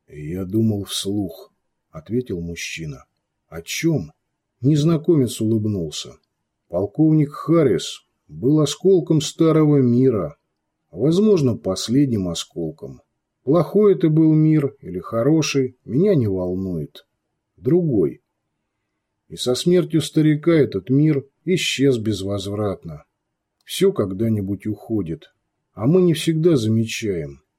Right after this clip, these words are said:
не всегда понимаем, что шагнули за порог, навсегда отказавшись от прошлого». «Я с тобой разговариваю, подлец!»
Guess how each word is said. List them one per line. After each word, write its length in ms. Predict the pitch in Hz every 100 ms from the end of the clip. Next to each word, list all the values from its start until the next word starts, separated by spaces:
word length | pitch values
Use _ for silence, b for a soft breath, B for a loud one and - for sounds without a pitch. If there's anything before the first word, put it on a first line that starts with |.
| _ _ _ _ _
не 200 | - 110
всегда 460 | 131 - 151 151 180
понимаем, 800 | 147 135 135 139 156 151 107 82 _ _ _ _ _
что 240 | - - 135
шагнули 540 | - 151 156 160 143
за 180 | 117 123
порог, 680 | 123 127 123 98 - - _ _ _ _
навсегда 760 | 90 87 85 - 85 104 151 156
отказавшись 1040 | 156 90 - 90 85 117 - - 101 - -
от 200 | 95 _
прошлого». 720 | - 170 151 - 143 143 135 _ _ _ _ _ _ _ -
«Я 360 | 78 78 85
с 160 | 80 -
тобой 520 | - 110 117 170 175
разговариваю, 1080 | 123 113 107 143 170 180 104 90 76 73 - -
подлец!» 800 | 101 113 151 175 98 - -